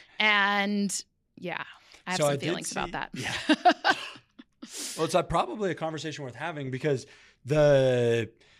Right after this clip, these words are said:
Speaker 2: you know, there's so much, there's so much complexity in the real estate market,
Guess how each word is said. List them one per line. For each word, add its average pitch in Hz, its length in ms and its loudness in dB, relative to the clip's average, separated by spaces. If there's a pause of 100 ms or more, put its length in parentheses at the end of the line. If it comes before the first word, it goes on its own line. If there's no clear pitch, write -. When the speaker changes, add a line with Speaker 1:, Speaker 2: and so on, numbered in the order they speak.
(300)
Speaker 2:
you 135 80 -2
know, 131 80 2
there's 117 220 0
so 160 280 2
much, 131 960 0 (880)
there's 139 140 2
so 190 100 4
much 185 140 0
complexity 110 1040 -4 (560)
in 123 100 -2
the 113 80 -2
real 120 220 2
estate 110 340 -4
market, 92 500 -10